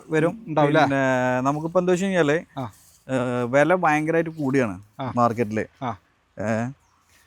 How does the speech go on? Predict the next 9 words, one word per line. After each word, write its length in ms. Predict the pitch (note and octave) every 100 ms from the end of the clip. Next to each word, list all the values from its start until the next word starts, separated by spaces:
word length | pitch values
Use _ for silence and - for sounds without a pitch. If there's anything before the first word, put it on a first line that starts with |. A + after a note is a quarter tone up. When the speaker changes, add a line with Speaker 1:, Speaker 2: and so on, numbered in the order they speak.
| _ -
Speaker 1:
റേറ്റ് 220 | B2 C3+
ഒരു 120 | E3 D#3+
രക്ഷയില്ലാതെ, 600 | D3+ - F3 E3 C3+ A2
കാരണം 460 | - C#3 D3 C3
ഇന്ത്യ 200 | C#3+ D3+
ഭയങ്കര 300 | D#3+ D#3 D#3
എക്സ്പോർട്ടിങ് 460 | D3+ - D#3 D3+ D#3+
ഭയങ്കര 260 | D3+ D3
ആയതുകൊണ്ട് 400 | D3 B2+ A#2+ A#2